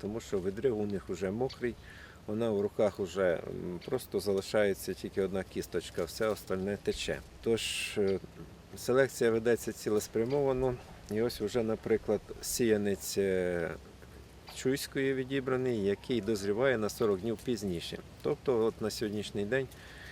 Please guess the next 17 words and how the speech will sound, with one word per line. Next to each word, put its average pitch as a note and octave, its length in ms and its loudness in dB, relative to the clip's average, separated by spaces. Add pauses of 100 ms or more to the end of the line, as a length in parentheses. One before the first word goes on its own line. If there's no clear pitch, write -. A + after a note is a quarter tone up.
(280)
е, F#2+ 160 4
двадцять G#2+ 420 0
друге G#2 280 4
вересня, C#3 540 8 (1700)
ягоди A2 420 6
вже G#2 200 4
дозріли, B2+ 560 4 (300)
досить A#2 340 2
великі C3+ 380 2
ягоди, A#2 420 4
гарні, B2 360 2
середня A2 420 4
маса G#2+ 560 0
ягоди G2 480 4
нуль G#2 300 0
дев'ять F#2+ 300 4
грама. A#2+ 380 2